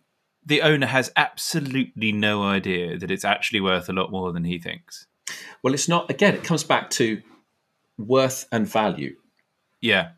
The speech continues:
Speaker 1: 'Cause
Speaker 2: It,
Speaker 1: you, 'cause
Speaker 2: it's
Speaker 1: only someone like you would know some of those things. Or there's obviously a lot of,
Speaker 2: Yeah.
Speaker 1: uh, collectors out there who do, but
Speaker 2: Yeah, no, uh, there are very few people who, who can't Google the information these days and find out what their gun is worth.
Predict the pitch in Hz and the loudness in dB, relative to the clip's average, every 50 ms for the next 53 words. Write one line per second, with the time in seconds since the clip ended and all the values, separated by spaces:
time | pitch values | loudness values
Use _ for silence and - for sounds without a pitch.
0 | _ _ _ _ _ _ _ _ _ - - 143 127 - 147 165 170 - 131 117 | _ _ _ _ _ _ _ _ _ 0 2 4 4 4 2 0 0 2 4 6
1 | 143 151 147 143 127 - 151 143 139 127 120 120 - 135 135 135 123 107 104 101 | 6 6 6 4 4 4 4 4 6 6 4 4 4 6 6 6 6 6 4 2
2 | 87 107 113 113 110 107 92 - 92 90 87 85 - 87 85 - - 92 85 85 | 2 2 2 4 4 2 0 -2 -4 -2 -2 -2 -4 -4 -6 -8 -8 -10 -10 -10
3 | - 85 - - - - _ _ _ _ _ - - 110 107 117 147 208 214 220 | -12 -16 -16 -16 -16 -16 _ _ _ _ _ 0 2 2 4 4 4 4 2 2
4 | 226 233 226 214 208 190 - - 147 - 143 131 107 - - 117 120 - - - | 4 6 6 8 6 6 4 2 -4 -4 -4 -4 -4 0 4 6 6 6 4 -2
5 | 104 90 101 92 95 - 92 87 82 90 90 85 95 101 92 85 85 85 90 90 | 0 4 4 4 4 2 -4 -4 -4 -4 -4 -2 0 0 0 0 -2 -4 -6 -8
6 | - - - - - - - - - - - - 196 180 180 175 165 156 156 170 | -8 -10 -16 -20 -20 -20 -20 -20 -20 -20 -12 -4 2 4 4 6 6 6 6 6
7 | 185 180 185 180 - - - - - - - - _ - 190 185 185 185 180 175 | 6 6 6 4 0 -6 -10 -10 -10 -12 -14 -14 _ -10 -8 0 4 6 8 8
8 | 165 143 196 190 190 185 185 - - 175 151 - 170 147 - 147 135 139 135 117 | 8 6 6 6 4 4 4 2 0 0 2 4 2 4 4 4 4 4 4 2
9 | 135 127 123 131 - 123 123 - - 143 131 113 - - 117 107 90 98 92 87 | 2 2 2 0 -2 -2 -2 0 2 0 0 2 4 4 4 4 4 2 0 0
10 | - _ - 104 101 95 92 92 90 85 82 - - 82 78 73 - - - - | -4 _ -2 0 0 0 0 0 -2 -2 -2 -2 -6 -6 -8 -8 -6 -8 -8 -8
11 | - - - - - 95 87 - - 101 92 85 82 80 - 87 90 - - 76 | -10 -14 -14 -8 -8 -8 -6 0 0 0 0 0 -2 -2 -2 -2 -4 -2 -4 -6
12 | 73 80 80 78 76 71 - 85 78 67 55 - - - | -4 -4 -6 -6 -6 -8 -6 -4 -4 -4 -6 -8 -14 -20